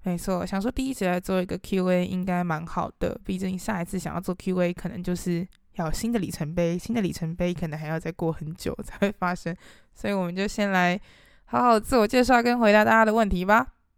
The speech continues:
我是 Coco，我是 Instagram 上面 One Day One Music 的唯一小编，是K O K O，不是C O C O。对，<laughs> 我大学念的是辅仁大学生命科学系，就是生物系啦。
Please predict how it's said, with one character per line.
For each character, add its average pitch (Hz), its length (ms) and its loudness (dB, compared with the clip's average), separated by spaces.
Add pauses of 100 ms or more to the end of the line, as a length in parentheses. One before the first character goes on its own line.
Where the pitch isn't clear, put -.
(460)
我 214 120 -2
是 254 120 -4
Coco， 302 560 4
我 190 140 -2
是 233 140 -2
Instagram 240 600 -4
上 214 280 -4
面 202 360 -4
One 220 240 -2
Day 220 140 0
One 220 240 0
Music 208 500 -6
的 185 160 -2
唯 185 160 -2
一 233 160 -6
小 202 240 -6
编， 185 380 -6 (320)
是 269 80 -8
K 247 220 -2
O 240 100 -2
K 233 220 -2
O， 214 180 0
不 196 80 -8
是 196 100 -4
C 190 220 -8
O 180 140 -6
C 180 240 -10
O。 180 240 -10 (180)
对， 180 240 -10 (520)
<laughs> - 600 -16
我 240 120 -4
大 302 180 6
学 240 160 0
念 262 160 -2
的 214 140 0
是 240 200 -4
辅 208 140 -6
仁 180 180 -2
大 208 200 0
学 185 180 -2
生 185 180 -4
命 185 160 -8
科 175 200 -4
学 170 200 -8
系， - 320 -12 (320)
就 202 140 -8
是 196 380 -6
生 208 320 -6
物 208 160 -6
系 190 240 -10
啦。 - 200 -10